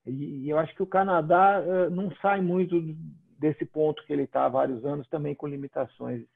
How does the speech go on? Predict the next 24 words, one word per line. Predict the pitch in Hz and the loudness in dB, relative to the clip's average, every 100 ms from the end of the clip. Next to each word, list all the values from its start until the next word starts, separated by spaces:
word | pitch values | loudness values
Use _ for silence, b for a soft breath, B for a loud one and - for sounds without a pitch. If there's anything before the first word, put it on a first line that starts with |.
| _ _ | _ _
de | 117 | -6
ordem | 123 120 | -4 -4
climática | 120 123 113 117 113 - | -6 -8 -6 -6 -8 -8
e | 127 | -6
outras, | 113 98 - _ | -4 -8 -14 _
né? | 117 135 b b b b _ | -6 -6 b b b b _
Então, | 139 | -6
eu | 156 | -2
vejo | 143 170 147 | 2 2 2
mais, | 151 175 180 - | 4 4 4 -2
mais | 143 156 165 196 | -8 0 2 2
pelo | - 175 | 0 2
lado | 156 151 151 | 4 6 6
do | 139 | 4
Mercosul, | 147 143 - 117 - 151 156 | 2 0 -2 -10 -4 0 2
América | 131 127 120 117 | 2 -2 -4 -8
do | 104 - | -10 -10
Sul, | 139 156 | -4 -2
Estados | 127 - 123 113 | -4 -4 -4 -4
Unidos, | 117 143 151 _ b b b _ _ | -2 -2 -2 _ b b b _ _
as | 123 127 | -6 -2
Américas | 127 135 127 117 | 2 2 2 -4
em | 123 | -6
geral, | 117 107 117 147 175 | -6 -4 -2 0 -2